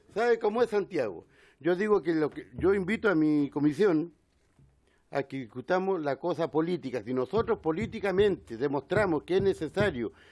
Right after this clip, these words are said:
implementar el fondo de los fril agua a través de la subdere, bueno, eso es lo que tenemos que negociar y pelear con el gobierno, con el Ejecutivo en este caso.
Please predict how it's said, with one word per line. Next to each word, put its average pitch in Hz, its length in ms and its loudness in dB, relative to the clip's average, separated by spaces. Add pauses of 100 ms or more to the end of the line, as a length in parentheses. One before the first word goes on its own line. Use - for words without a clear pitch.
(680)
implementar 202 720 2
el 151 140 2
fondo 156 560 2 (220)
de 143 160 2
los 143 180 2
fril 214 380 0
agua 151 440 0
a 147 120 0
través 180 180 2
de 214 80 2
la 202 140 0
subdere, 254 560 -2 (540)
bueno, 170 380 0 (340)
eso 170 180 -6
es 185 40 -2
lo 175 80 -4
que 160 80 -6
tenemos 160 360 -8
que 156 100 -10
negociar 151 480 -8 (960)
y 139 80 -12
pelear 135 300 -4
con 151 160 -6
el 143 80 -6
gobierno, 120 420 -10 (100)
con 117 140 -10
el 113 140 -8
Ejecutivo 113 460 -8
en 107 80 -6
este 98 140 -12
caso. - 240 -20